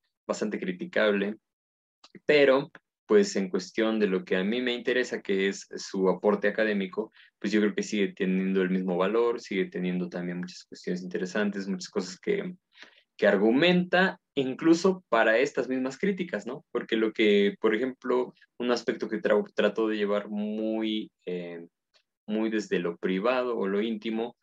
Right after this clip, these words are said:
fue, pues, todas, todos los aspectos de, eh, su orientación sexual, ¿no? Entonces también considero que si fue un autor que podría haber hecho gala de todo esto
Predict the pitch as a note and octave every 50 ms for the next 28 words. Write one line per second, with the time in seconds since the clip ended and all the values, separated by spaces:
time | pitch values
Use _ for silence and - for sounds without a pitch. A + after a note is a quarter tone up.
0 | _ _ _ _ _ - G#3+ - - - G3+ - - - - G#2+ G#2 - G2+ G2+
1 | G2 G2 - - - _ _ _ _ - A#2 A2 G#2 G2 F#2+ F2+ G2+ F#2 - -
2 | - G#2 G2+ G2+ - _ _ G#2+ G#2 G2+ G2 G2 G2 - - _ _ _ _ _
3 | _ _ - F#2 F#2+ F#2+ F#2 F#2 F#2+ G2 G2+ G2 - - - F2+ F2 E2+ E2+ E2+
4 | - - G2+ F#2 F#2 F#2 F#2 F#2 F#2 F2+ - G2 F#2 F2+ - - - - - -
5 | E3 D#3 C3 G#2 G2+ G#2+ C3 - - - _ _ _ _ _ - A2 G#2+ A#2 A2+
6 | A2 A2 G#2+ - A2 A2 A2+ A2+ A2+ A2+ A2+ A2+ A2+ A2+ - - A2 G#2 G#2 G2+
7 | G#2 G2+ G2 G2+ - G2 F#2+ - - A#2 A#2 A#2 A2+ A2+ - - A2+ A2 - -
8 | - - F#2+ G2 G2 G2+ G2+ G2+ G2 F#2 - A2+ A2 - - - A2+ G#2 G2+ F#2+
9 | A2 A2+ A2+ A2 G#2+ G2+ G2+ G2 - A#2 A2+ A2 G#2+ G#2 G#2 - - A2+ -